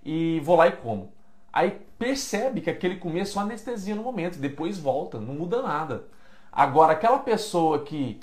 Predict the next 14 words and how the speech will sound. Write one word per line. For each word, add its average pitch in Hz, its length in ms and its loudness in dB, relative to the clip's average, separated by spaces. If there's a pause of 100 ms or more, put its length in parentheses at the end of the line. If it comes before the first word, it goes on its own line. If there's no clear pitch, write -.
(200)
vai 131 180 6
lá 160 120 6
e - 40 4
faz 151 260 -2
exercício 127 340 -8
físico, 202 280 -6
ela 156 120 -2
percebe 151 480 -6
que, - 420 -12
além 147 340 0
de 302 80 -6
mudar 202 360 0
na 123 180 0
hora, 190 380 4